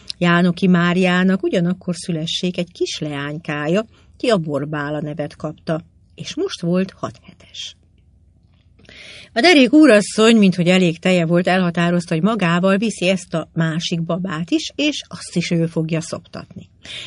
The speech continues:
Hiszen csak nem hagyhatja itt anyátlanul cselédre bízva.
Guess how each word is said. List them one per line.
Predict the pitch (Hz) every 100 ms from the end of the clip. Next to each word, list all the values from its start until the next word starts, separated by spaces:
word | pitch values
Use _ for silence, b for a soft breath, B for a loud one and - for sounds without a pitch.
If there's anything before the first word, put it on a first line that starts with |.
| B
Hiszen | 311 359 320
csak | - 254
nem | 196 208
hagyhatja | 202 208 - 208 - 220
itt | 233 - -
anyátlanul | 160 170 175 180 180 185 190 190
cselédre | 185 175 165 165 170 170
bízva. | 175 180 180 180 185